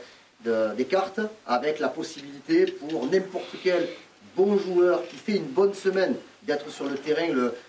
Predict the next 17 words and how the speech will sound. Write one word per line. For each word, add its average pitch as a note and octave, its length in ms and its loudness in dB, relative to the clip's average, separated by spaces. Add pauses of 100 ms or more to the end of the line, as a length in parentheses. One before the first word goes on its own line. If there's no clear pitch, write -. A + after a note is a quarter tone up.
le C3+ 120 0
match, C3 280 -2
euh, B2+ 240 0
suivant ? G#3 580 0
Euh, B2+ 220 0 (100)
est-ce D#3+ 220 -4
que E3 400 2 (260)
certains F#3+ 480 2
joueurs F#3 400 2
qui D3 140 -10
auraient D3+ 160 0
pu, A3 300 0 (300)
euh, - 60 -4
tomber E3 280 2
dans E3+ 260 2
un E3+ 80 4 (100)
confort G3 560 0